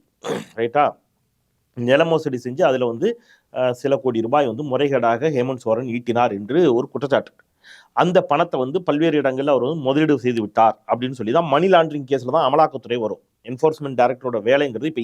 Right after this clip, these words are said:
ஏன் இந்த அமலாக்கத்துறையை பாஜக தொடர்ச்சியாக பயன்படுத்துகிறது அப்படின்னு கேட்டீங்கன்னா,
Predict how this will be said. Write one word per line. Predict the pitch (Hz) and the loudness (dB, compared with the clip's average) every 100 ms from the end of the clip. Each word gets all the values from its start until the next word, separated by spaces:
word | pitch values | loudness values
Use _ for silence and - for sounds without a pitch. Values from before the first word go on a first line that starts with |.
| 120 | 2
ஏன் | 170 202 | 2 2
இந்த | 165 | 0
அமலாக்கத்துறையை | 120 151 185 185 180 160 151 | 0 2 2 0 -6 -2 -2
பாஜக | 127 123 143 147 151 | 0 0 2 0 -2
தொடர்ச்சியாக | - 131 139 147 139 | -4 -8 -2 -2 0
பயன்படுத்துகிறது | 127 139 135 131 123 117 | 0 0 -4 -8 -6 -6
அப்படின்னு | 113 107 | -6 -12
கேட்டீங்கன்னா, | 90 87 98 | -14 -6 0